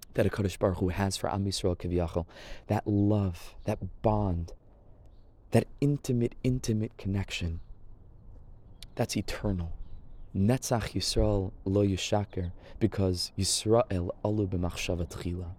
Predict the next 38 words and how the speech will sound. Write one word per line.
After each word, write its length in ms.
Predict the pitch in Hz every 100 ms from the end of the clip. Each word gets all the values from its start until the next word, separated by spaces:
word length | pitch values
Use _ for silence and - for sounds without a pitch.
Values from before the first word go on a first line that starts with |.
| - - - 110
And 100 | 98
so 140 | 95
HaKadosh 320 | - 92 -
Baruch 280 | 104 117 110
Hu 80 | 107
over 140 | 101
here 300 | 98 - 107
reaches 500 | 98 104 104 - 98
to 100 | -
that 200 | 98 95
place 540 | - - 107 101 - - - - - - - -
of 140 | -
potential, 800 | - - - 104 98 - 80 - - - - -
to 100 | 110
that 140 | 101
place 360 | - 117 113 -
of 120 | 101 -
essence, 500 | 110 - - 90 85
to 100 | -
that 200 | 104 101
dream 600 | 92 98 104 117 113 90 82
beyond 640 | - 107 107 107 120 101 90 - - - 104
the 80 |
moment 460 | 101 104 113 107 95
of 80 | 101 -
actualized 760 | 98 - 101 95 90 85 -
creation, 640 | - 92 85 - 87 90 - - - -
into 220 | 107 110
the 80 | 104
realm 340 | 107 117 117
that's 180 | 104 -
referred 340 | 98 110 113
to 100 | -
in 40 | 110
the 60 |
Sfarim 400 | 104 - 110 110
as 140 | 104 - - -
Ekya, 460 | - - 90 85